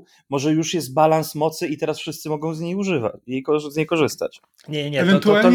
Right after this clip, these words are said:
Speaker 2: następuje dopiero potem, kiedy będzie przebudzenie mocy, wiesz? Ona się jeszcze
Speaker 1: No.
Speaker 2: musi obudzić.
Speaker 1: Okej.
Speaker 3: Ewentualnie midichloriany to jest taka sama nauka, jaką stosują, e, profesjonalne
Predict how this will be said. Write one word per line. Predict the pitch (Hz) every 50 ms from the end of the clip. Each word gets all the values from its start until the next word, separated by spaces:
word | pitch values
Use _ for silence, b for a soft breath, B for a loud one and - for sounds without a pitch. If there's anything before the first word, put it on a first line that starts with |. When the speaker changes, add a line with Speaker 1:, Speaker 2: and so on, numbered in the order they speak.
| 262 269
Speaker 2:
następuje | 302 320 185 165 175 190 190 175 165
dopiero | 147 165 - 185 180 165 156
potem, | 160 - 180 175 185 170 151
kiedy | - 175 151
będzie | 147 160 160 143 156 160
przebudzenie | - - - - 165 123 139 143 127 104 147 180 165 131 113 101
mocy, | 101 101 101 101 - 110 107
wiesz? | 98 110 127 156 160 - - -
Ona | 127 127 139 131 120
się | - 151
jeszcze | 147 123 131
Speaker 1:
No. | 131
Speaker 2:
musi | 131 131 131 156
obudzić. | 135 120 120 123 147 143 117 95 98 95 - - - _ B B B B B B B B B B B B
Speaker 1:
Okej. | - - 110 113 107 165
Speaker 3:
Ewentualnie | 160 185 - 117 - 196 190 190 202 208 202 202
midichloriany | 196 196 196 170 202 190 - 208 190 180 175 185 185 180 185 180
to | - 185
jest | 180 180 175 170 175 165 170 - - - 170 170 165 -
taka | 175 170 180 175
sama | 165 - 170 160 165 170
nauka, | 165 160 160 160 165 160 - 165
jaką | 160 160 156 160 165 165
stosują, | 165 160 - 170 151 - - 170 160 156 156 160 160 156 156 156 151 151 B B B B
e, | B 127 - - 147 143 151 156 147 147 151 151 139 _ _
profesjonalne | - - 165 - 165 151 - 190 165 151 156 156 151 151 156 156 151 151 151 151 151